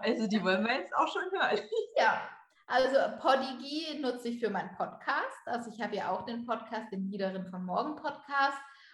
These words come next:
Speaker 2: Und da nutze ich eben die Podigy, heißt die. Ich weiß jetzt nicht, ob ich's richtig ausspreche,
Speaker 1: Hm,
Speaker 2: aber,
Speaker 1: doch, das
Speaker 2: ähm,
Speaker 1: auch so gesagt, ja.
Speaker 2: das ist der, der Server. Und um meine Podcast-Folgen zu schneiden, nutze ich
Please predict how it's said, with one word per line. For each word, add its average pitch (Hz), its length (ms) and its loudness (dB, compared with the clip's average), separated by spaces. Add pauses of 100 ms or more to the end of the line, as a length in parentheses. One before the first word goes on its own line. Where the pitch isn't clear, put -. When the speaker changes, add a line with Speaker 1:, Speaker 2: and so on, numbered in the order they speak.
(160)
Speaker 2:
Und 220 560 2 (100)
da 202 160 2
nutze 208 300 -2
ich - 160 -8
eben 175 500 -6
die 175 640 -8
Podigy, 180 1000 -6
heißt - 360 -8
die. 180 80 -8
Ich 180 100 -12
weiß 180 200 -2
jetzt 175 160 -10
nicht, 196 140 -8
ob 160 120 -8
ich's - 160 -12
richtig - 400 -14
ausspreche, 214 640 -2
Speaker 1:
Hm, 262 80 -2
Speaker 2:
aber, 180 480 2
Speaker 1:
doch, 175 80 0
das 180 160 2
Speaker 2:
ähm, 180 80 -2
Speaker 1:
auch 170 120 -4
so 180 140 -6
gesagt, 170 380 -8
ja. 175 240 -10
Speaker 2:
das 208 240 0
ist 208 160 -6
der, 190 300 2
der 185 180 -2
Server. 196 720 2
Und 196 120 -2
um 180 80 -6
meine 185 260 0
Podcast-Folgen 202 1160 0
zu - 120 -12
schneiden, 233 760 0 (160)
nutze 220 440 0
ich 214 340 -2